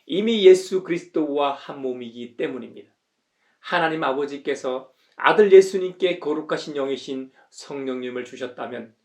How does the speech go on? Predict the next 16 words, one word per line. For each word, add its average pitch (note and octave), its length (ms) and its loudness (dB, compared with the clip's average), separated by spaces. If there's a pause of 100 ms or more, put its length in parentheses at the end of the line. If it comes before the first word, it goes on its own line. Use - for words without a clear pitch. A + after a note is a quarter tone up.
(320)
그리스도와 F3 800 6
한 E3 300 -6
몸인 C#3 440 -8
우리에게도 F3+ 640 0 (320)
이미 G#3+ 340 0
거룩한 G3 560 0
영을 D#3 340 -4
부어주셨다는 C3+ 1000 -4
말이 A#2 300 -8
됩니다. A#2+ 380 -14 (800)
주님은 F#3 540 0
문민족에게 F#3+ 1000 0
공의를 D3+ 400 -2
베풀 F3 540 -2
사명이 C#3+ 560 -10
있으셨습니다. - 720 -14